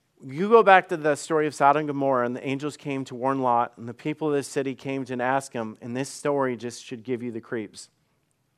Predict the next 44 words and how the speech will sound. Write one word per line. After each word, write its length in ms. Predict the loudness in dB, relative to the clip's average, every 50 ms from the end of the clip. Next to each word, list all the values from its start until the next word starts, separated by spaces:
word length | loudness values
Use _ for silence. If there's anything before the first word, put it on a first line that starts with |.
| _ _ -14
I'm 160 | -8 -6 -6 -6
just 220 | -6 -6 -8 -2
trying 220 | 4 6 6 8 6
to 60 | 4
prove 240 | 2 2 0 0 0
a 60 | -4
point 320 | -6 -2 -2 -2 -2 -2
of 80 | -6 -8
sin, 320 | -8 -6 -4 -4 -4 -6 -12
okay? 360 | -10 -4 -2 0 0 -2 -4 -10 _ _ _ _ _ _ _ _ _ _ _ _ _ _ 2
Um, 680 | 6 6 8 6 6 2 -2 -8 -14 -14 -14 -14 -14 -16 -18 _
like, 640 | -18 -16 -14 -10 -6 -4 -2 -2 -4 -6 -10 -20 _ -12
like, 240 | -12 -12 -10 -8
are 100 | -6 -6
we 100 | -4 -2
living 300 | -2 -2 -2 -4 -4 -4
in 80 | -4 -2
last 240 | 0 0 -2 -2 -2
days 200 | -4 -4 -4 -6
'cause 200 | -10 -12 -12 -10
of 80 | -12
sin? 340 | -12 -4 -2 -2 -2 -4 -8 -14 -20 -20 _
Let 240 | -8 -2 -2 -2 0
me 80 | 0 -2
recall 400 | -4 -6 -2 2 4 4 4 2
this 160 | 0 -6 -10
story. 400 | -10 -6 -4 -4 -4 -4 -6 -8 _ _ _ _ _ _ _
"And 120 | _ -12 -12
they 60 | -10
called 340 | 2 6 8 8 8 8 4
on 80 | 2
Lot 280 | 4 6 6 6 6 4
and 80 | 2 -2
said 200 | 0 0 2 2
unto 220 | 0 -2 -4 -6
him, 260 | -6 -6 -6 -6 -6
Where 240 | -6 -2 0 0 2
are 220 | 4 4 4 4
the 80 | 2 0
men 340 | -4 -4 -4 -4 -4 -4 -6
which 160 | -8 -10 -12
came 240 | -12 -10 -8 -6 -4
into 240 | -4 -6 -6 -8 -10
thee 300 | -8 -6 -6 -6 -8